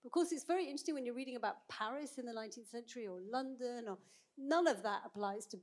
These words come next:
walking in the Bergen subway. You know, it's really, really, a really different experience, actually, that there's that idea of hanging out and watching and, you know, what, what this kind of, what happens to your kind of, uh, <sighs>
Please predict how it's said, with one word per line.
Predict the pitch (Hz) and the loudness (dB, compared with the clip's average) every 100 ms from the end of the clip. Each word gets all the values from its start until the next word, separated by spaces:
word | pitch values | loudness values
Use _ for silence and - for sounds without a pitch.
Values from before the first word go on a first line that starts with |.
| 185 | -4
walking | 202 233 240 202 | 0 2 0 0
in | 196 | -2
the | |
Bergen | 190 196 185 190 | -4 -4 -2 -4
subway. | - 220 220 | -2 -2 0
You | 254 | 0
know, | 247 | 0
it's | - | -2
really, | 262 302 262 247 | 2 4 4 2
really, | 226 247 214 196 - 226 | 0 -2 -2 -6 -10 -8
a | 220 | -4
really | 277 240 220 | -4 -4 -2
different | 254 - 214 | -4 -2 -6
experience, | 202 208 - 254 226 180 196 202 - | -8 -10 -6 -2 -2 -2 -6 -10 -10
actually, | - 214 190 185 | -8 -8 -2 2
that | 233 | 4
there's | 226 233 202 - _ _ _ _ | 4 2 0 -8 _ _ _ _
that | 240 240 | 6 8
idea | 254 262 | 6 6
of | 247 | 6
hanging | - 269 254 240 | 6 4 4 0
out | 240 220 226 | 0 0 -2
and | 208 | 0
watching | 208 240 - 226 208 208 208 | 2 2 2 2 2 2 0
and, | 190 185 - - | -2 -4 -10 -8
you | 226 | 2
know, | 208 196 | 4 4
what, | 233 214 262 | 2 0 2
what | 226 226 | 2 4
this | 220 - | 2 0
kind | 226 202 | -2 -2
of, | 190 208 | -6 -4
what | 220 - | 0 0
happens | 240 220 214 - - | 0 -4 -8 -8 -8
to | |
your | 214 208 202 214 214 | -2 -2 -2 -6 -12
kind | - 214 | -10 -8
of, | 185 - | -8 -6
uh, | 214 196 196 202 - _ _ _ _ _ _ _ _ - - _ _ | -2 -2 -2 -6 -10 _ _ _ _ _ _ _ _ -18 -18 _ _
<sighs> | - | -8